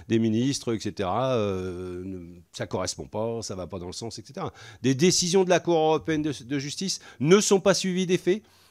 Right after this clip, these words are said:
parce que c'est contraire à, à tel État ou à tel État. Donc, euh,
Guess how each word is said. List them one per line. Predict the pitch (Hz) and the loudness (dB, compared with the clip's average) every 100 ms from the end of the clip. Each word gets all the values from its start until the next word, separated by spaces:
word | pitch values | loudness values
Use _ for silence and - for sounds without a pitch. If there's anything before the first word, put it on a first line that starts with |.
| _ | _
parce | 120 - | -2 2
que | 170 | 2
c'est | - 131 | 4 0
contraire | 131 - 156 170 | -2 0 2 4
à, | 143 123 117 | 2 2 0
à | 110 110 | 0 -4
tel | 107 127 120 | -2 0 0
État | 113 147 156 | 0 0 2
ou | 139 | 2
à | 117 | 0
tel | 143 160 | -2 -2
État. | 240 | 0
Donc, | 170 143 | 2 2
euh, | 131 | 0